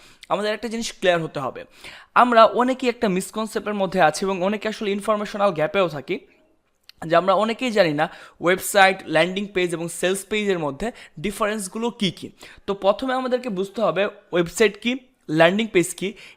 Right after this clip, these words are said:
এবং সেলস পেজ কী এবং আসলে ল্যান্ডিং পেজ এবং সেলস পেজ কি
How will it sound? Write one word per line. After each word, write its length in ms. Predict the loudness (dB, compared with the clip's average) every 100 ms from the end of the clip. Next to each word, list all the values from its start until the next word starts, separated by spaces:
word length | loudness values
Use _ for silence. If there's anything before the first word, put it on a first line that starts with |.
| _
এবং 360 | 0 2 0 -2
সেলস 440 | 0 4 4 2 2
পেজ 240 | 2 0
কী 160 | -6 -6
এবং 320 | -2 -2 0
আসলে 400 | -2 0 -2 2
ল্যান্ডিং 420 | 2 2 0 -4
পেজ 220 | -4 -4
এবং 160 | -4 -6
সেলস 320 | -6 -6 -6
পেজ 180 | -10 -10 -14 -12
কি 120 | -10